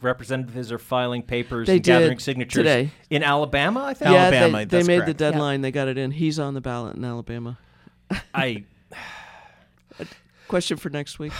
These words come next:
Speaker 1: Well,
Speaker 2: <laughs>
Speaker 1: y-, y-, you know,
Speaker 2: Why?
Speaker 1: the, the thing that strikes me is <clears throat> if, uh, the people who are worried about whether or not people like Bernie Sanders or Elizabeth Warren, uh, are quote unquote electable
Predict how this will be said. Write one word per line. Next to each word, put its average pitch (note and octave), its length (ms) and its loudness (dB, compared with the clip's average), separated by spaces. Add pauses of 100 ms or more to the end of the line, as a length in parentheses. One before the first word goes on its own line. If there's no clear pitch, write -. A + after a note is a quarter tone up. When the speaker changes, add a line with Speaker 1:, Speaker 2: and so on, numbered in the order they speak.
(140)
Speaker 1:
Well, A3 220 8
Speaker 2:
<laughs> - 380 0
Speaker 1:
y-, G#3 200 -10 (120)
y-, E3 200 -8
you E3 160 4
know, G#3+ 120 4
Speaker 2:
Why? E3+ 80 0
Speaker 1:
the, F#3 60 2
the F3 160 0
thing G#3+ 240 0
that F#3+ 120 -4
strikes F#3+ 380 -2
me E3 380 0
is B2 540 0 (340)
<clears throat> - 100 -8 (380)
if, D3 420 0
uh, C3+ 300 6 (380)
the - 80 -12
people G#3 220 -2
who F#3+ 120 2
are F3 40 0
worried D#3+ 280 2
about C#3 200 0
whether C#3 240 2
or C#3+ 60 0
not C#3+ 140 -2
people D3+ 260 -4
like B2 260 0
Bernie C3+ 220 0
Sanders C3 440 -4
or A#2 100 -2
Elizabeth B2 480 -4
Warren, A#2+ 540 2 (400)
uh, A2 460 2 (200)
are C3 240 6
quote C#3 260 2
unquote B2+ 340 0
electable G3 680 0